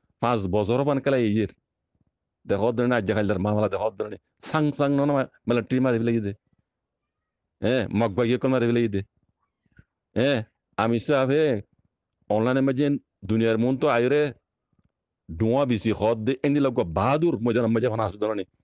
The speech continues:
ইয়ার আগে হনে কেন দিলা ওই ফে জিন আর কানা জমিন মা এ হুয়া বিয়েল নে। হিবার জিকিরি তারা তো গরিব আল্লাহ ফরজ আইন নয় যে, বুঝছে না হনো। হে তো লাই হয়ে দে অনরার জিন ঘরের প্ল্যান ইয়ান ফেল হইব, খাইমিয়াম নইবে অনরা।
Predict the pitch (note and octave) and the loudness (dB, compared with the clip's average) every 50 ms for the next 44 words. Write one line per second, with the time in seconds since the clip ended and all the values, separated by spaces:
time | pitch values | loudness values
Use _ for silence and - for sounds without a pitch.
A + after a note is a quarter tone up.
0 | _ - G2+ G#2+ G#2+ G#2 G2+ G2+ A2+ A#2+ - - B2+ B2 B2 A#2+ C3 C3 - C3 | _ -2 0 2 2 2 2 0 0 0 0 0 0 0 2 2 0 0 0 0
1 | A2 B2+ A2+ F#2 E2 G#2 A2+ B2+ B2 B2 A2 F#2+ G#2 G#2+ G2 F2 F2 F#2+ F#2 F#2+ | 0 0 -2 -2 0 0 0 0 2 0 0 0 -2 -2 -2 0 0 -2 -2 0
2 | G2 G2 G2 - _ _ _ _ _ _ _ _ - G2 G#2 G#2 G#2+ G#2 G2 G2 | -2 -2 -4 -6 _ _ _ _ _ _ _ _ -4 -2 0 2 2 2 0 0
3 | E2 G2 G2+ G2 E2+ D#2+ D#2 E2 G#2+ G#2+ G#2 A#2 A#2+ B2 C3 B2+ G2+ - _ _ | 0 0 0 0 0 -2 -4 -2 0 2 2 2 2 0 0 0 -2 -6 _ _
4 | _ _ _ _ _ _ _ _ _ _ - - C3 C#3+ C#3+ C#3+ A#2+ G#2 G#2 A#2+ | _ _ _ _ _ _ _ _ _ _ -6 -2 0 0 2 2 0 0 0 -2
5 | A2 D3+ D#3 E3+ D#3+ - D3+ C#3+ - - D3 A#2+ G2+ A#2+ B2 B2+ D3 D3 D3 D3+ | 0 0 0 0 2 2 0 0 0 -2 -4 -2 0 0 0 2 2 2 0 0
6 | B2+ - - D#3+ D3+ A#2+ - - _ - A2+ A2+ A2+ A2 A#2+ C#3 D3+ D3 C#3+ B2+ | 0 0 0 0 0 0 -2 -4 _ -2 0 2 2 2 2 2 0 0 0 0
7 | B2+ C#3+ - _ _ _ _ _ _ - - - _ - F2+ G2 G#2 F#2 B2+ C3+ | -2 -2 -4 _ _ _ _ _ _ -20 -20 -20 _ -8 -4 -4 -2 0 0 0
8 | C3+ A#2 A#2 A2+ G2+ G2 - _ _ - - - - C3+ D#3+ - F3+ E3+ D#3+ D3+ | 0 0 0 -2 -2 -4 -8 _ _ -20 -14 -4 -2 0 0 2 2 2 2 2
9 | D3+ D#3 D#3 D3+ D3+ D3+ C#3 D#3+ D#3+ C#3+ A#2 A#2+ B2 C#3 D#3+ F#3 F#3 - _ _ | 2 2 2 2 2 2 2 2 2 2 2 2 2 2 2 0 -2 -4 _ _
10 | _ _ _ _ - G2+ A#2 C3+ C3+ G#2+ G#2+ A2 B2 B2 - - - G#2 A2 A#2+ | _ _ _ _ -6 -2 0 0 2 2 2 2 2 0 -2 -2 0 0 2 2
11 | C3 C#3+ C#3 C#3+ C#3+ D#3+ D3 - - - D3 C#3+ C3 A2 G#2 G#2+ A2+ - _ _ | 2 2 2 2 0 0 -2 -6 -4 -2 0 0 2 0 0 -2 -6 -8 _ _
12 | _ _ _ _ _ - - B2 A#2+ A2+ A2+ A#2 A2+ A2+ A#2 A#2+ B2 B2+ B2+ A#2 | _ _ _ _ _ -4 0 0 2 2 2 2 2 2 2 0 0 0 0 -2
13 | G#2+ G#2 G#2 G#2 | -2 -2 -4 -6